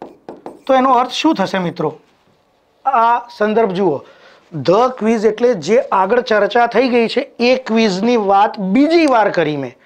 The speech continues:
રિપીટ કરી, એટલા માટે એ ધ ક્વિઝ થઈ ગયું. અ ક્વિઝ એટલે એક. આ ત્રીજી વાર તમને સમજાવું છું. એ અને એનનો અર્થ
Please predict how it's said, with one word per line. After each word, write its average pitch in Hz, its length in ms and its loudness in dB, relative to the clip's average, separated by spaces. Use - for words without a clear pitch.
રિપીટ 247 440 0
કરી, 147 340 -2
એટલા 233 240 0
માટે 240 220 2
એ 220 200 2
ધ 170 180 0
ક્વિઝ 185 440 0
થઈ 131 220 -6
ગયું. 120 340 -10
અ 262 160 4
ક્વિઝ 254 320 2
એટલે 247 200 0
એક. 254 380 -2
આ 233 80 2
ત્રીજી 254 340 0
વાર 285 160 2
તમને 254 240 0
સમજાવું 220 400 -2
છું. - 260 -10
એ 269 200 2
અને 269 480 0
એનનો 247 440 0
અર્થ 233 460 0